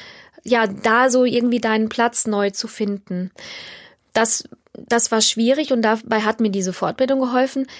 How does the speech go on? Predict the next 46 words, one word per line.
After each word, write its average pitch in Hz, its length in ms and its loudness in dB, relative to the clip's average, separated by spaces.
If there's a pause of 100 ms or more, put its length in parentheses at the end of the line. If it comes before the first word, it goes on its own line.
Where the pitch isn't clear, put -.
(120)
Was 226 180 2
ich 220 220 -6
heute 294 320 2
machen 208 320 0
würde, 202 160 -2
was 202 160 0
ich 202 120 -8
damals 214 400 0
leider 196 220 0
nicht 233 220 -4
gemacht 277 360 -4
habe, 285 160 -4 (520)
ich 247 300 -4
würde 240 360 4
in 220 140 2
die 226 80 4
Reflexion 208 760 0
gehen. 180 260 -2
Ich 202 120 -8
glaube, 220 300 4
ich 220 140 -4
würde, 208 440 0 (140)
mm, 196 400 -4 (560)
so 214 220 -2
ein, 196 260 0
wie 214 100 0
so 202 100 0
ein 190 60 0
kleines 202 320 0
Notizbuch 247 520 -4
führen 226 340 2
und 202 160 -2
würde 214 200 2
mir 202 480 0
jeden 202 320 0
Tag 208 340 2
oder 190 240 0
wenigstens 208 340 0
einmal 208 260 0
die 196 120 -4
Woche 208 200 -2
so 226 120 -2
ein 214 60 0
paar 214 160 -4
Fragen 208 360 -2
stellen. 190 420 0